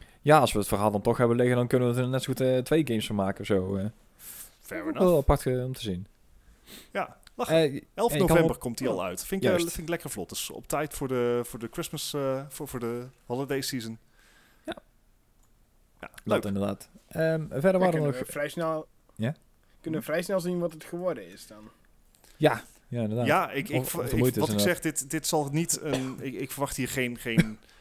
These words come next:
Speaker 1: <laughs>
Speaker 2: uitgebreide, eh, verandering. Dit is echt zo'n, zo'n typisch
Speaker 1: Alsof je een
Speaker 2: zo'n
Speaker 1: po-,
Speaker 2: typische
Speaker 1: eh,
Speaker 2: oude
Speaker 1: mobiele
Speaker 2: remake
Speaker 1: port maakt.
Speaker 2: van
Speaker 1: Ja.
Speaker 2: Ja, gewoon
Speaker 3: Ja.
Speaker 2: lekker makkelijk.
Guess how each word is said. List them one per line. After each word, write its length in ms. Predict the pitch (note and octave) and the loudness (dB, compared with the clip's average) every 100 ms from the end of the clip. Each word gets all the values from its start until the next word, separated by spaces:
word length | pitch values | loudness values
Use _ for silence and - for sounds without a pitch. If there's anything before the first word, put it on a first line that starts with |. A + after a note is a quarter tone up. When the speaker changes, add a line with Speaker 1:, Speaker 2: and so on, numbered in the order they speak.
| - | -12
Speaker 1:
<laughs> 100 | - | -6
Speaker 2:
uitgebreide, 1080 | A2+ A2+ A2 A#2+ B2 G#2+ G#2+ G2+ G2+ G2+ - | -4 -4 -4 -4 -4 -2 -2 -2 -4 -6 -8
eh, 420 | G2 G2 G2 F#2+ G2+ | -10 -8 -8 -10 -12
verandering. 640 | - - G2+ G2+ F#2 F2+ F#2 | -14 -8 -6 -6 -6 -10 -10
Dit 140 | G2 | -10
is 100 | - | -8
echt 220 | G2 - | -8 -8
zo'n, 220 | - G#2+ G2+ | -8 -8 -10
zo'n 200 | G#2 G2+ | -12 -12
typisch 640 | A#2 G#2+ G#2+ G2 - - _ _ _ _ _ _ _ _ _ - - | -12 -10 -10 -6 -6 -8 _ _ _ _ _ _ _ _ _ -12 -4
Speaker 1:
Alsof 240 | A2 A2+ | 0 2
je 60 | A#2 | 2
een 60 | |
Speaker 2:
zo'n 120 | C3 | 4
Speaker 1:
po-, 80 | C3 | 2
Speaker 2:
typische 320 | B2 A#2 A#2 | 4 4 4
Speaker 1:
eh, 60 | A#2 | 6
Speaker 2:
oude 180 | B2+ A#2+ | 6 8
Speaker 1:
mobiele 180 | A2 G#2+ | 8 8
Speaker 2:
remake 200 | G#2+ A#2+ | 6 6
Speaker 1:
port 140 | A#2 - | 4 4
maakt. 140 | A2+ A2+ | 2 0
Speaker 2:
van 260 | A2 A2 - | -4 -8 -4
Speaker 1:
Ja. 260 | A2+ G#2+ A2 - _ _ | -2 -2 -6 -16 _ _
Speaker 2:
Ja, 480 | C3 B2 G#2 G2 G2 - | -2 0 0 -2 -8 -20
gewoon 340 | - A2+ A2 A2 | -12 -4 -2 -2
Speaker 3:
Ja. 60 | |
Speaker 2:
lekker 200 | A2 A2 | -4 -4
makkelijk. 580 | G#2 G#2 G#2 G2 - - | -6 -8 -8 -12 -12 -20